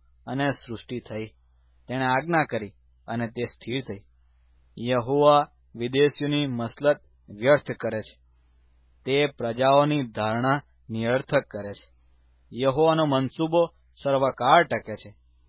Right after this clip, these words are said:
તેના હૃદયની ધારણા પેઢી દર પેઢી દ્રઢ રહે છે. જે પ્રજાનો દેવ યહોવા છે અને જે લોકને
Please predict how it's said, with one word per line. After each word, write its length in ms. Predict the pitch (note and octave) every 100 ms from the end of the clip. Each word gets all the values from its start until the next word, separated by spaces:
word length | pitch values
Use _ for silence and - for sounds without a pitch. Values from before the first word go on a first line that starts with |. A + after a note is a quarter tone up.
| _ _
તેના 280 | A#2+ B2+ C3
હૃદયની 440 | B2+ B2+ C3 C3+
ધારણા 520 | A2+ A#2 A#2+ C3 C3 A#2 _ _ _
પેઢી 320 | A#2 B2+ C#3 C#3
દર 280 | B2 C3+
પેઢી 220 | B2 B2+ C3
દ્રઢ 340 | A2+ B2+ D3
રહે 160 | B2 G#2+
છે. 260 | - - _ _ _ _ _ _
જે 320 | G#2+ G#2+ B2+ C#3
પ્રજાનો 520 | C3+ A#2+ B2+ C3+ B2+
દેવ 240 | A#2+ B2
યહોવા 420 | A#2+ G#2+ C3 D#3+
છે 180 | C3+ A#2+ G#2 _ _ _ _ _ -
અને 200 | B2 A#2+
જે 140 | A#2+
લોકને 520 | A#2+ D3 D#3 D3+ D3